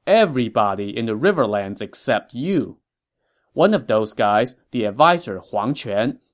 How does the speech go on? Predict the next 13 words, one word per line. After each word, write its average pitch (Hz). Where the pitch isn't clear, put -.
now 135
suggested 143
a 107
response. 98
"We 127
should 123
immediately 110
dispatch 143
troops -
to 113
garrison 127
Luo 131
County 123